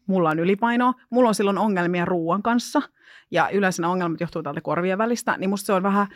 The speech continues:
väärinkin niitä ihmisiä kohtaan, että, et sit siitä on ku-, tullut joku niinku ihanne, mitä ihannoidaan ja mihin niinku kannustetaan.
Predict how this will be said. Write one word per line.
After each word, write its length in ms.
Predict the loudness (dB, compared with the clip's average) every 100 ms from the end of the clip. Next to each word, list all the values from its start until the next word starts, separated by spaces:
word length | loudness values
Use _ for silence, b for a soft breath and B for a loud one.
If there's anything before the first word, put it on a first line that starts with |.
| B B B
väärinkin 520 | 6 8 8 4 2 2
niitä 200 | 2 2
ihmisiä 420 | 2 2 0 2
kohtaan, 440 | 2 2 2 2
että, 160 | 0 -4
et 140 | -8 -2
sit 180 | -2 -2
siitä 240 | -2 0
on 80 | 0
ku-, 180 | -4 -8 -2
tullut 240 | 2 2
joku 220 | 0 0
niinku 220 | -2 -2 0
ihanne, 540 | 0 2 2 2 0 -2
mitä 180 | -2 2
ihannoidaan 600 | 4 4 4 4 2 0
ja 40 |
mihin 220 | 2 2 2
niinku 200 | 2 0
kannustetaan. 920 | 2 4 4 2 -2 0 2 4 4